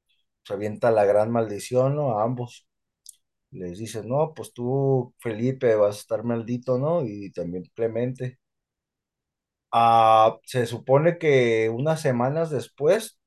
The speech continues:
justamente de que pasó esto de la muerte de Jack de Molay, Clemente quinto cae muerto a la edad de los cincuenta años, ¿sabe, señor?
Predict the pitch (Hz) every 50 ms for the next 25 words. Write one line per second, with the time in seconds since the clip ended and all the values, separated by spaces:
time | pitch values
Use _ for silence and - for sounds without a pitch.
0 | _ _ _ _ _ - 123 117 - - 156 151 147 151 151 156 151 165 165 151
1 | 135 120 113 107 98 - - 104 - - 101 101 - - 117 117 120 - - 147
2 | 139 139 127 117 104 104 107 107 - - 135 123 113 104 117 117 - 143 143 135
3 | 123 123 143 180 233 247 _ _ _ _ _ _ _ _ _ _ _ _ _ -
4 | 107 107 107 113 113 117 131 120 - - 131 135 135 135 135 _ _ - 139 135
5 | - 127 120 123 123 120 120 117 117 117 123 131 131 - 127 127 127 123 120 113
6 | _ _ _ _ _ _ _ _ - 82 82 82 87 87 87 92 110 120 110 -
7 | - 98 90 78 92 95 101 104 107 110 107 104 113 113 110 107 110 117 120 123
8 | 127 127 131 131 151 185 -